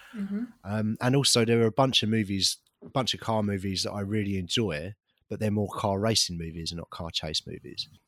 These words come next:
Speaker 2: So that was my, that was my thinking. Um, any thoughts on what you wanna knock out of my list?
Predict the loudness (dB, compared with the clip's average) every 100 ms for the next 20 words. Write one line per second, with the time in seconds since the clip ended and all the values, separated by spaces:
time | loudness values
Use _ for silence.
0 | _ -4 0 0 0 0 -2 -2 -2 -4
1 | -6 -10 -6 -4 -6 -8 -10 -10 -12 -14
2 | -16 _ _ _ -2 -2 0 2 2 2
3 | -2 0 0 2 2 2 2 0 0 2
4 | 2 2 0 -2 0 -2 0 0 0 -2
5 | -2 -2 -2 -6